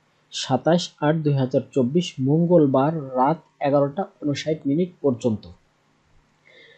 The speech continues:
শুনানি সেবার মাধ্যমে টাকা জমা আর শুরু ও শেষ তারিখ আঠাশ আট দুই হাজার চব্বিশ বুধবার সকাল দশটা হতে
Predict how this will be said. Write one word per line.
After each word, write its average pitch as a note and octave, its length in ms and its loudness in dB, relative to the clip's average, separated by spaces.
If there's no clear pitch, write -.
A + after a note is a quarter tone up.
শুনানি G3+ 460 2
সেবার D3 380 4
মাধ্যমে B2+ 480 4
টাকা C#3+ 360 2
জমা C#3+ 340 2
আর C#3+ 160 2
শুরু F3 340 -2
ও D#3 120 2
শেষ - 300 -4
তারিখ A#2+ 320 -2
আঠাশ E3 420 0
আট D3 180 0
দুই C#3 220 -2
হাজার C3+ 380 2
চব্বিশ D3+ 460 0
বুধবার C#3 460 4
সকাল C3+ 440 -2
দশটা B2 380 0
হতে D3 320 -2